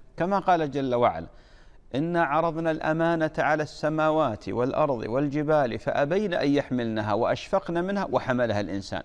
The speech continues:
إنه كان ظلوما جهولا". حملها، قال جل وعلا: "إنه كان ظلوما جهولا". ولذلك ينسى الإنسان. أغلب الناس الآن إذا رأيته تجد أنه يعمل عمل كأنه شخص من المخلدين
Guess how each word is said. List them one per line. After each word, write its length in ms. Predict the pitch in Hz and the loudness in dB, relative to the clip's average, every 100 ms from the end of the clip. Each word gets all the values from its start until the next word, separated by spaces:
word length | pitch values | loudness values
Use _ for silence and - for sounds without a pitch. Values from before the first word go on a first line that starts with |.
| - | -6
إنه 260 | 175 131 113 | -4 -2 -2
كان 320 | 123 110 104 | -2 -2 0
ظلوما 380 | 104 104 98 98 | -2 0 0 -2
جهولا". 420 | 95 98 87 - - - - - - | -4 -4 -6 -8 -14 -20 -20 -20 -16
حملها، 540 | - 104 139 139 123 156 - - - - - | -4 0 4 4 2 -2 -10 -20 -20 -14 0
قال 240 | 120 123 | 0 0
جل 200 | 123 127 | -2 2
وعلا: 300 | 127 123 127 | 4 4 2
"إنه 300 | 180 160 127 | -2 -2 -2
كان 320 | 113 135 123 110 | -2 -2 0 2
ظلوما 380 | 113 113 104 | 2 2 0
جهولا". 360 | 104 98 92 73 - - | -2 -2 -4 -8 -12 -12
ولذلك 320 | 127 180 175 | -4 -2 0
ينسى 260 | 220 190 180 | 0 -2 -4
الإنسان. 360 | 156 151 156 151 - - - - | -4 -4 -6 -10 -14 -20 -12 0
أغلب 360 | 220 185 170 151 | 2 2 0 0
الناس 360 | 156 147 131 | -4 -4 -4
الآن 220 | 135 123 123 | -4 -4 -4
إذا 240 | 131 139 | 0 2
رأيته 500 | 139 135 117 113 120 - - - | 4 2 0 -2 -6 -8 -20 -14
تجد 340 | - 190 180 151 | -10 -6 -4 -4
أنه 460 | - 175 170 143 | -4 -4 -2 -2
يعمل 400 | 180 135 151 139 | 0 -2 -2 -4
عمل 420 | 117 160 156 175 - - - - - | 0 0 2 0 -4 -16 -20 -18 -6
كأنه 500 | - 196 190 170 165 | -4 -2 0 0 0
شخص 280 | 151 185 - | -2 -4 -2
من 140 | 156 | 0
المخلدين 760 | 147 143 135 135 135 139 123 | 2 2 2 2 4 4 2